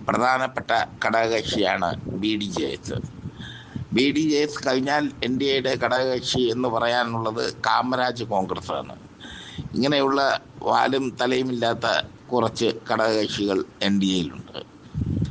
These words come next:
പക്ഷേ അന്തസ്സുള്ള ഒരു ഘടകകക്ഷി വെള്ളാപ്പള്ളി നടേശൻ രൂപകൽപ്പന ചെയ്ത ബി ഡി ജെ എസ് ആണ്. ബി ഡി ജെ എസ് അടിച്ച്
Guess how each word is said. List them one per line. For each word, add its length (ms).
പക്ഷേ 320
അന്തസ്സുള്ള 520
ഒരു 140
ഘടകകക്ഷി 680
വെള്ളാപ്പള്ളി 560
നടേശൻ 480
രൂപകൽപ്പന 680
ചെയ്ത 280
ബി 180
ഡി 120
ജെ 180
എസ് 200
ആണ്. 200
ബി 240
ഡി 140
ജെ 160
എസ് 260
അടിച്ച് 380